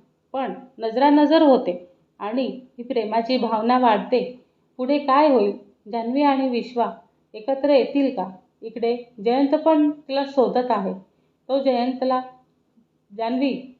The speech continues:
सापडेल का? तर दुसऱ्या बाजूला आपण बघतो की संतोष आणि हरीश हे दोघांचं काहीतरी चालू असतं. संतोष म्हणतो की त्याच्याकडून पैसे घेतलेले आहेत,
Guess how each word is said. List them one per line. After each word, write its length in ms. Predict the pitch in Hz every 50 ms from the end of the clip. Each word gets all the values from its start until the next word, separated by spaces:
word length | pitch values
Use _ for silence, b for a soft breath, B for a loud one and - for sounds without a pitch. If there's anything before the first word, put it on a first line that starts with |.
| _ _ -
सापडेल 420 | 240 226 - - 277 285 269 277
का? 160 | 277 233 233 - - _ _ _ _ _ _ _ _
तर 80 | 285 294
दुसऱ्या 380 | 247 240 240 233 - 285 294
बाजूला 360 | 294 302 302 294 294 285 302 311
आपण 340 | 302 302 311 320 311 302 285
बघतो 560 | 320 320 320 - - 214 208 208 208 - - _ _ _ _ _ _
की 360 | 277 285 294 294 294 - - _ _ _ _ _ _ _ _ _ _ _ _
संतोष 440 | 254 247 247 247 247 294 285 202 190 - - - - -
आणि 220 | 233 240 262 285 277
हरीश 460 | 277 285 277 208 202 180 - - - _ _ _ _ _ _ _
हे 100 | 277 294
दोघांचं 540 | - 277 254 233 262 277 285 285 277 294 294
काहीतरी 400 | 285 269 254 269 285 285 285 285
चालू 300 | 277 262 220 202 202 214
असतं. 380 | 208 208 208 - - - 180 190 - _ _ _ _ _ _ _ _ _ _ _ _ _ _ _ _ _ _ _ _ _ _ _ _ _ _ _ _ _ _ _ _
संतोष 400 | - 254 247 247 - - 311 302 - -
म्हणतो 360 | 320 320 311 294 - 226 233 - - - _ _ _ _ _ _ _ _ _ _ _ _ _ _
की 420 | 294 302 302 311 311 311 311 302 _ _ _ _ _ _ _ _ _ _ _ _ _ _ _ _ _ _ _
त्याच्याकडून 540 | 240 233 233 294 294 294 302 294 294 302 294
पैसे 320 | 294 285 240 240 254 285
घेतलेले 420 | 277 277 254 254 226 233 254 269 285
आहेत, 360 | 285 294 294 294 277 247 240